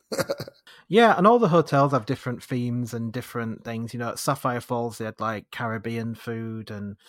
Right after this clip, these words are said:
Speaker 2: I think at, um, Portofino, they have more, like, Europeans. I think they have an, uh,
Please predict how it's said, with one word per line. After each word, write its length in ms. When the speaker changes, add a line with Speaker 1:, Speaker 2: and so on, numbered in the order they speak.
Speaker 2:
I 60
think 280
at, 240
um, 560
Portofino, 920
they 60
have 160
more, 280
like, 360
Europeans. 800
I 40
think 140
they 60
have 120
an, 80
uh, 180